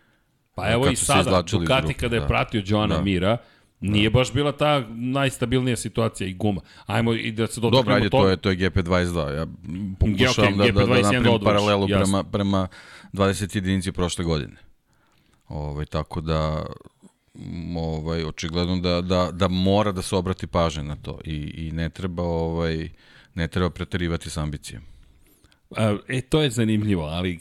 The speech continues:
Speaker 1: ali to sad valjda treba naučiti, pretpostavljam. Pretpostavljam da treba naučiti kako sad sebi reći, „Stani, moram da stanem u ovom trenutku.”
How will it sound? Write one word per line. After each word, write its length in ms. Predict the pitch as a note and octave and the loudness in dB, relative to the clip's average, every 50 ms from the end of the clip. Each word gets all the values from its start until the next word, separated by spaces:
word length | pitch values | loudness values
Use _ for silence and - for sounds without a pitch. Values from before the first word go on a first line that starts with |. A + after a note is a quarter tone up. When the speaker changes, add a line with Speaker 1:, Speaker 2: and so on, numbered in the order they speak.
| - - | -6 -4
Speaker 1:
ali 300 | G2 A2 G#2+ G2+ G2+ G2+ | 0 0 2 2 0 -2
to 220 | - - A2+ A2 | -2 -2 -2 -2
sad 220 | A2 - C3+ B2 A2+ | 0 2 0 0 2
valjda 200 | A#2+ A#2+ B2 A#2 | 0 0 0 -2
treba 320 | - - A#2 A#2+ A#2+ A2 | -2 -4 -4 -2 -2 -2
naučiti, 440 | G2+ G#2 G2+ - - G#2 - - - | -2 -2 -4 -4 -6 -8 -8 -8 -6
pretpostavljam. 680 | - - - - - F#2 F2+ - - - F2+ D#2 C#2+ - _ _ _ _ _ - - _ _ _ _ - | -4 -4 -4 -2 -2 -2 -2 -2 -2 -6 -6 -6 -6 -14 _ _ _ _ _ -20 -20 _ _ _ _ -2
Pretpostavljam 600 | - A2+ A2 - - B2 B2 A#2 - C#3+ C3+ B2 | 0 0 0 2 0 0 0 0 0 -2 -2 -2
da 60 | A2+ | -2
treba 240 | - A#2+ A#2+ A2+ A#2 | -2 0 0 2 2
naučiti 400 | G#2+ G#2 G#2 - - G#2 - - | 0 0 0 -2 -4 -6 -6 -8
kako 320 | - - A2+ A2+ - - | -4 -2 -2 -2 -2 -6
sad 180 | - - A2+ - | -8 -8 -6 -4
sebi 240 | - B2 A2+ A2 A2 | -4 -4 -2 0 -2
reći, 280 | A2 A2 - - G2+ - - - _ _ _ - - | -2 -2 -2 -4 -6 -6 -8 -20 _ _ _ -20 -16
„Stani, 480 | - - - - C3 A#2+ A2 F#2 E2+ D#2+ - _ _ _ _ _ _ _ _ - | -14 -12 -6 -4 -4 -2 -2 -4 -8 -12 -14 _ _ _ _ _ _ _ _ -14
moram 560 | F#2 G2 G2+ G#2 A2 B2 C#3+ C#3+ C3+ A#2+ G#2+ | -10 -8 -4 -2 2 2 4 4 2 0 -2
da 120 | G2 G2+ | -4 -4
stanem 500 | F#2 D#2 - B2 B2+ B2 G#2+ G2+ G2 E2+ - | -6 -2 0 2 2 2 2 0 -2 -4 -4
u 80 | - F#2+ | -4 -2
ovom 180 | G2 G2+ F#2 | 0 0 0
trenutku.” 520 | E2+ - E2 F#2 F2 E2 - - - - | -2 -6 -8 -6 -6 -8 -8 -12 -18 -20